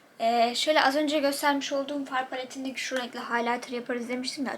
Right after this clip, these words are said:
Ben bunu far olarak düşündüğüm için demiştim. Bunu, e, highlighter olarak kullanmak yerine şu glitter'ı hani şuralarıma böyle,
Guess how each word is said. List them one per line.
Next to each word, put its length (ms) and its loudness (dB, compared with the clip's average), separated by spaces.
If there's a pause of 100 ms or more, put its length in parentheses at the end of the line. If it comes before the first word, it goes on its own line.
(160)
Ben 160 2
bunu 80 -4
far 240 0
olarak 400 -2
düşündüğüm 380 -10
için 220 -10
demiştim. 320 -8 (640)
Bunu, 320 -2 (260)
e, 360 0
highlighter 440 4
olarak 300 2
kullanmak 460 0
yerine 340 -6 (480)
şu 440 -4 (420)
glitter'ı 720 -2 (220)
hani 200 -8
şuralarıma 640 -2
böyle, 360 -4